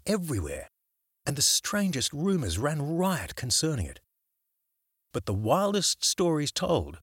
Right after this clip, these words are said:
did not touch the truth, and the time at which the Channel flight was to have started arrived and passed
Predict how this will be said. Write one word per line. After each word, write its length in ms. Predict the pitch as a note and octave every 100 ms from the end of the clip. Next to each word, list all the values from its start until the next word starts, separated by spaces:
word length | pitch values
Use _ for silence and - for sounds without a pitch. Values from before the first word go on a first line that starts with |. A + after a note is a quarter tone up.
| _
did 180 | - F2+
not 300 | G2 A2 F#3+ _
touch 360 | - E3+ - -
the 80 |
truth, 440 | G#2+ - C3+ - - _ _ _ _ _ _
and 120 | - F2
the 40 |
time 300 | - D3 G3+
at 80 | G#3
which 240 | D#3+ -
the 100 | -
Channel 340 | B2 - E3+ F3+
flight 300 | E3+ C3+ -
was 140 | G#2
to 120 | -
have 120 | F2 F2
started 520 | - D#3+ E3+ G2 F#2 - -
arrived 560 | E2+ A2 E3 E3 - - -
and 160 | E3+
passed 540 | - C#3 F#2+ - -